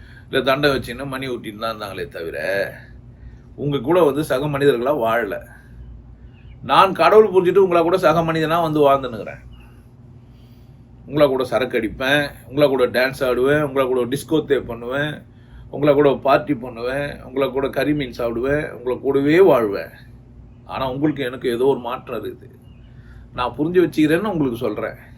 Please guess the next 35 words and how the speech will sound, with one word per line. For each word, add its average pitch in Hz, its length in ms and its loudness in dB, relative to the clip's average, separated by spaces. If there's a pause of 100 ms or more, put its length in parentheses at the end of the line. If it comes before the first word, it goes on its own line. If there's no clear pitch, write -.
(280)
அந்த 123 240 -8
புரிதலை 147 460 0
விற்கிறேன், 113 400 -6
அவ்வளவுதான். 76 400 -14 (1000)
என்னுடைய 123 380 0
நாலேஜ் 156 380 4
இருக்கும்ல, 117 460 -2
அதை 110 200 -2
நான் 101 240 -10
சேல்ஸ் 185 340 -2
பண்றேன். - 420 -20 (880)
ஏன்னா 123 200 -2
எனக்கு 139 220 0
வயிறு 139 180 4
இருக்குது, 120 300 -2
வாழ்க்கை 131 320 0
இருக்குது. 92 340 -12 (880)
நான் 139 180 0
உங்களை 156 200 2
கூடவே 185 340 10
வாழ்ந்து 175 340 6
நிற்கும்போது 147 380 -2
எனக்கு 151 240 2
ஒரு 139 80 0
மரியாதை 160 320 2
வேணும்னா, 147 380 -2
நான் 156 260 -2
வியாபாரம் 160 480 2
பண்ணி 156 180 -4
நான் 156 200 0
வாழ்ந்தாதான் 170 520 2
என்ன, 180 160 0
என்ன 180 100 0
பண்ணுவீங்க 165 360 -2
நீங்க? 98 260 -10